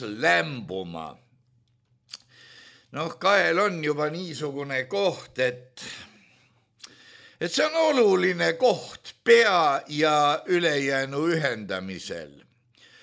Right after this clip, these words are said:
Ta võib olla küllaltki tugev, eriti kui sa oled maadleja, aga kui sa juhtumisi maadleja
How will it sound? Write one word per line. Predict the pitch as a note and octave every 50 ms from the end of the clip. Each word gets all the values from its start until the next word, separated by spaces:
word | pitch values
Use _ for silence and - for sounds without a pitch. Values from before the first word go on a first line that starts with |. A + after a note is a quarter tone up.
| - _ _
Ta | _ - G#3 A#3+ A#3+ B3 B3 - A3+ A3
võib | B3 B3+ A#3+ A#3+ C4
olla | B3+ B3 A#3+ A#3 A3+ -
küllaltki | C4+ C4+ C4+ B3+ B3 A#3 A3+ A3+ - - A#3 A#3 A#3
tugev, | C4+ B3+ A3+ F3+ E3+ C3 A2+ G#2 G2+
eriti | A2 B2 C3 C3+ C#3 C3 C3 - C#3+ C3+
kui | C#3+ D3+ D3
sa | - D#3 D#3 D#3+ D#3+
oled | E3 E3 D#3+
maadleja, | D#3 F#3+ A3+ B3 B3 G#3 C#3+ A#2+ G2+ A2+ A#2 A2+ A2+ A2 A2+ A2+ C3 - - C3 C3
aga | B2 C3+ C#3 C3+ B2+
kui | F3+ F#3+ F#3 E3+ D3
sa | E3+ D3+ D3+
juhtumisi | E3 F#3 G#3 F#3 C#3 - - - D#3+ D3+ D#3 D#3+ D#3 - D#3+ E3+
maadleja | E3+ F3 G3 G3+ G3 F3+ D#3 D3 - D3+ D#3+ D#3 D#3 D#3 D#3 D#3+ D#3+ E3